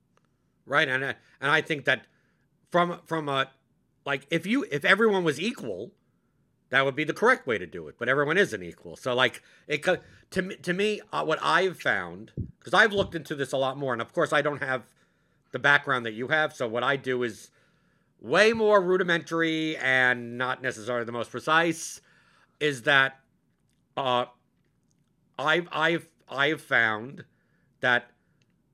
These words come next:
the betting markets are mo-, it, it's, it's, what I'm trying to do,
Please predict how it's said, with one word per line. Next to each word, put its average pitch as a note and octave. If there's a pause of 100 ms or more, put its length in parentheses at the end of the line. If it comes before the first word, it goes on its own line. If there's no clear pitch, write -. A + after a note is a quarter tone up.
(840)
the C#3
betting E3
markets B2+
are B2
mo-, C3 (100)
it, B2+ (140)
it's, - (120)
it's, - (1600)
what E3
I'm A3+
trying G3
to E3
do, G#2+